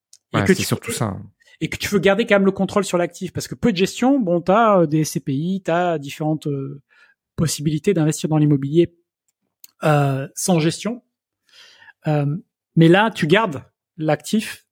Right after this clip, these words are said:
Speaker 1: tu gardes le contrôle sur l'actif, tu fais la gestion, mais concrètement, il se passe très peu de choses. Euh,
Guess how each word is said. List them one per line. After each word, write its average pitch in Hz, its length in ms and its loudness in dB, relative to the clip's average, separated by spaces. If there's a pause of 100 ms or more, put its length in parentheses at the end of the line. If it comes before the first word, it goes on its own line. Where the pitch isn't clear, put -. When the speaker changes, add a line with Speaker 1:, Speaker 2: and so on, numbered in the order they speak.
Speaker 1:
tu 139 120 -10
gardes 175 200 2
le 160 60 4
contrôle 180 360 0
sur 165 120 -6
l'actif, 190 480 -4 (520)
tu - 140 -14
fais 180 120 2
la 160 100 6
gestion, 165 340 0
mais 143 340 0
concrètement, 151 400 -2
il 147 80 0
se - 100 -12
passe - 280 -12 (180)
très - 200 -2
peu 165 140 -2
de - 40 -6
choses. 202 420 0 (640)
Euh, 139 240 -2